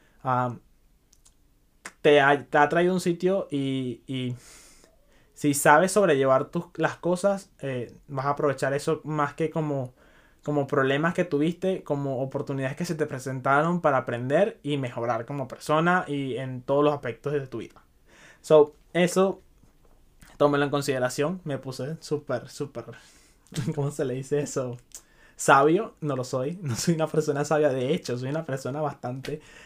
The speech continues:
impulsiva. <laughs> Demasiado impulsiva y, coño, yo creo que en los otros episodios sí vamos a estar menos serios, vamos a estar, coño, vamos a estar más de pinga, pero,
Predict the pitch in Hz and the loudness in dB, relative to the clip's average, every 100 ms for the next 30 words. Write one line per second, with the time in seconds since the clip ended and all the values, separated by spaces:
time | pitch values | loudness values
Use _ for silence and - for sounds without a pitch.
0 | - 143 139 127 120 - 151 135 110 143 | -6 -4 -4 -4 -6 0 2 2 2 2
1 | 123 160 165 269 151 - - - - 147 | 4 4 4 0 -8 -12 -18 -20 2 4
2 | 147 151 175 170 - 156 165 180 147 143 | 6 2 2 0 2 2 4 4 2 2
3 | 139 127 113 123 _ _ _ _ - _ | -2 -6 -8 -16 _ _ _ _ -20 _
4 | - - - 139 156 170 143 135 151 175 | -20 -6 4 6 6 4 4 4 4 2
5 | 151 143 147 151 127 139 151 127 123 147 | 2 4 4 4 0 0 0 0 0 -2
6 | 151 147 139 151 143 131 131 127 131 143 | 0 0 0 2 2 0 -6 -6 -6 -2
7 | 139 131 117 131 151 131 127 131 139 127 | -2 -2 -6 -6 -6 -4 -2 0 -2 -6
8 | _ - - - - 143 139 147 147 185 | _ -20 -20 -20 -4 0 2 0 2 0
9 | 185 185 196 185 175 | 0 0 2 2 0